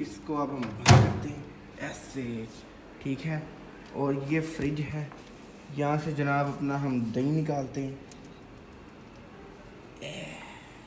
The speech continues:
ठीक हो गया। अब फ्रिज को बंद कर देते हैं। तो यार, अभी नाश्ता हम ले आए हैं, ये मेरे हाथ में नाश्ता है, और अब हम ड्राइंग room में बैठे हैं, नाश्ता करते हैं, ठीक है?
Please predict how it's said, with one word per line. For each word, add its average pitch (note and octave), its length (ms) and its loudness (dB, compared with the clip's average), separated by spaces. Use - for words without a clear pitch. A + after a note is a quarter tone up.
ठीक C#3 180 0
हो F3 140 6
गया। D#3 300 4
अब C3+ 100 4
फ्रिज D3 340 2
को D3+ 180 6
बंद B2+ 340 2
कर A2 100 -2
देते G#2+ 200 -6
हैं। - 40 -12
तो E3+ 60 8
यार, G3+ 240 12
अभी G#3 160 10
नाश्ता F#3+ 440 10
हम F3+ 120 10
ले D#3 200 10
आए E3+ 180 8
हैं, E3+ 280 2
ये F#3+ 420 6
मेरे F3+ 220 8
हाथ D#3 280 10
में D3+ 60 4
नाश्ता D#3 420 8
है, D#3+ 140 6
और D#3 320 10
अब D#3 260 10
हम D#3 220 8
ड्राइंग D3 300 8
room E3 120 6
में C#3 160 4
बैठे C3+ 420 2
हैं, D#3+ 260 0
नाश्ता C#3+ 340 6
करते D#3 360 6
हैं, C#3+ 140 -2
ठीक C3+ 220 -2
है? D#3+ 220 4